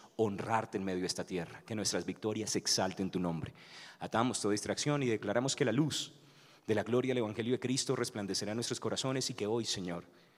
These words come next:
tú nos permitirás tener un vislumbre, tener mayor revelación y entendimiento de la cruz y de la sangre de Jesús. Los que creemos en el nombre de Jesús, oramos y decimos amén.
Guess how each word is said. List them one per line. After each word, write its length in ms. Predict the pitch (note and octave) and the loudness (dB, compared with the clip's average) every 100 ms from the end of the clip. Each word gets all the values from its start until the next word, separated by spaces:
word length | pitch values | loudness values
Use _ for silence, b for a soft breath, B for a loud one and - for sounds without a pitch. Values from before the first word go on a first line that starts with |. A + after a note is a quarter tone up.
| b b _ | b b _
tú 80 | G#2+ | -6
nos 100 | A2 | -2
permitirás 580 | A#2+ A2 G#2 G2+ G2+ C#3 - - - | 0 -2 -2 0 0 -2 -8 -20 -14
tener 200 | F#2+ F#2 | -8 -4
un 120 | A2 G#2+ | -2 -2
vislumbre, 640 | G#2 A2 A#2 G2+ E2+ E2 B B B - | -2 0 0 0 -4 -8 B B B -8
tener 280 | G2 G2+ | -4 -2
mayor 320 | G#2+ G#2 B2+ B2 | -2 0 0 2
revelación 460 | A#2+ G2 - G#2+ | 0 0 -2 -2
y 20 | |
entendimiento 480 | F#2 F#2 F2+ F#2 G2+ | -2 -2 0 -2 0
de 60 | G2+ | -2
la 80 | F#2 | 0
cruz 280 | A#2+ A#2+ | 0 2
y 60 | G2+ | 0
de 40 | |
la 80 | E2+ | 2
sangre 440 | - - G2+ F2 E2+ | 2 2 0 -2 -4
de 80 | |
Jesús. 420 | E2+ - D2 - - b b b b b b b b | -4 -6 -6 -12 -14 b b b b b b b b
Los 160 | - F2 | -6 -2
que 120 | - | -2
creemos 360 | F#2+ G2 A2 A2 | -2 -2 0 -2
en 100 | G2 | -2
el 100 | F#2+ | 0
nombre 240 | G2+ G#2+ | 0 0
de 40 | F#2 | -2
Jesús, 360 | - C3+ B2 | 0 0 0
oramos 400 | G2 G#2 A2+ - | 0 0 0 -2
y 20 | |
decimos 460 | E2+ - F#2 F2+ - | -2 -2 -2 -2 -4
amén. 320 | F#2+ F2 E2 | -6 -6 -6